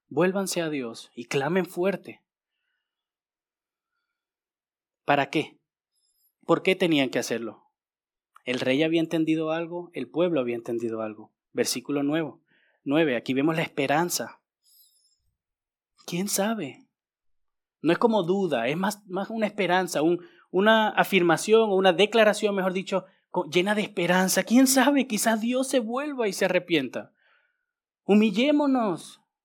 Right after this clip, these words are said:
busquemos del Señor, volvámonos a Él. Quizás el Señor en su misericordia nos perdona. Así es que hay que entender esta parte. La esperanza estaba puesta en la misericordia de un Dios justo y soberano que tiene misericordia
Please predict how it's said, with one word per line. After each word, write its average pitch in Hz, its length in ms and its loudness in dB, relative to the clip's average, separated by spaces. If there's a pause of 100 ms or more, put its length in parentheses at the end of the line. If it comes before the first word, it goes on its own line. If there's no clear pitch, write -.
(180)
busquemos 254 500 6
del 262 120 4
Señor, 233 340 2
volvámonos 226 800 4
a 214 100 2
Él. 220 380 -4 (760)
Quizás 196 340 -2
el 233 80 0
Señor 220 300 -4
en 220 100 -6
su - 160 -8
misericordia 208 800 -8
nos 180 140 -8
perdona. 170 640 -2 (320)
Así - 240 -2
es 214 60 -4
que 240 100 2
hay 202 60 0
que 196 100 2
entender 156 360 2
esta 139 240 -2
parte. - 360 -10 (600)
La 160 140 4
esperanza 202 580 6
estaba 196 320 4
puesta 208 240 2
en 214 60 4
la 202 80 6
misericordia 214 960 4
de 208 120 4
un 202 140 2
Dios 196 240 0
justo 269 440 2
y 240 60 0
soberano 185 600 6
que 160 120 2
tiene 269 400 4
misericordia 196 800 0